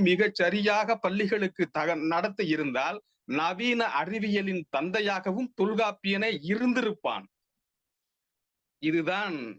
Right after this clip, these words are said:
உலக அரங்கில் ஏறக்குறைய ஒரு ஈராயிரத்தி எழுநூற்று முப்பத்தி ஐந்து, இது அரசு அறிஞர்கள் கூடி நிர்ணயித்த ஆண்டு, அது ஈராயிரத்தி எழுநூற்று முப்பத்தி ஐந்து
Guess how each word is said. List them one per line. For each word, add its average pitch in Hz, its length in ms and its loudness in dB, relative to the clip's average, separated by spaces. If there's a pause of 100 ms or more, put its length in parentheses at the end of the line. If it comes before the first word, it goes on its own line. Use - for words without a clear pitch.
(580)
உலக 196 340 2 (220)
அரங்கில் 147 680 -2 (960)
ஏறக்குறைய 170 580 2 (800)
ஒரு 170 180 4 (100)
ஈராயிரத்தி 185 800 2 (520)
எழுநூற்று 190 720 2 (300)
முப்பத்தி 185 580 0 (120)
ஐந்து, 185 320 2 (100)
இது 117 180 0
அரசு 196 400 2 (280)
அறிஞர்கள் 180 640 0
கூடி 196 300 2 (100)
நிர்ணயித்த 170 560 -2 (180)
ஆண்டு, 156 380 -4
அது 113 220 0 (380)
ஈராயிரத்தி 185 680 4
எழுநூற்று 190 500 0
முப்பத்தி 185 520 -2
ஐந்து 170 280 2